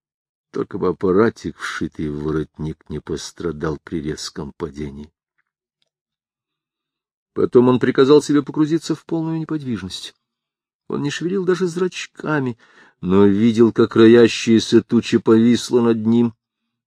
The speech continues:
как выпустила вниз лениво извивающиеся щупальца. Он увидел его вблизи. Оно выглядело, как горловина чернильно поблескивающего смерча. Кожи и головы,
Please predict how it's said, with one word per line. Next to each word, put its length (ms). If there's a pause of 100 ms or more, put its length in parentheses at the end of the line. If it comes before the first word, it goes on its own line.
(160)
как 220
выпустила 560
вниз 300
лениво 380
извивающиеся 840
щупальца. 920 (500)
Он 220
увидел 380
его 240
вблизи. 500 (640)
Оно 540
выглядело, 520
как 180 (320)
горловина 800
чернильно 800
поблескивающего 920
смерча. 600 (760)
Кожи 360
и 40
головы, 380